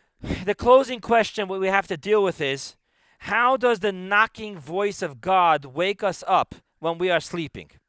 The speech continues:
We just said that everything that happens above comes from us.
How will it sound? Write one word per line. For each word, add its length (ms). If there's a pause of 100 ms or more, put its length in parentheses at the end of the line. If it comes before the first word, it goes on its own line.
(680)
We 140
just 540
said 180
that 180
everything 460
that 120
happens 440
above 540
comes 260
from 240
us. 640